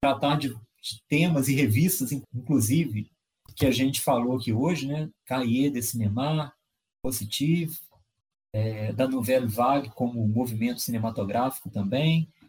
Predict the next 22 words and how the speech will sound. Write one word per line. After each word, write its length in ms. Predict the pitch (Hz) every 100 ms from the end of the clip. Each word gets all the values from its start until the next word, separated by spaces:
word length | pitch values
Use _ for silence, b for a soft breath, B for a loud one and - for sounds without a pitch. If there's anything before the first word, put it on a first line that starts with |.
| -
Então, 260 | 120 180 220
assim, 240 | - 156
é 60 | 151
uma 580 | 190 190 180 143 - _ _ _ _ -
aproximação 920 | 175 170 175 165 147 - 175 190 175 _ _ _ _ _ _ -
do, 480 | 113 131 127 123 113
da 140 | 131
história 440 | 139 - 135 139 135
do 80 | -
cinema, 640 | - 123 156 180 165 156 - _ -
né, 300 | - 156 160
bastante 840 | 151 143 175 190 - 175 127 - _ _ _ _ -
limitada, 840 | 143 160 143 135 135 131 113 110 -
talvez, 420 | 117 107 123 117
a, 80 | 113 110 - _ -
ao 100 | 123
cinema 340 | - 120 120
francês 580 | 117 110 104 - 151 143
e 60 | 135
à 120 | 113
crítica 460 | - 135 160 - 131
francesa, 720 | 135 117 - 160 170 190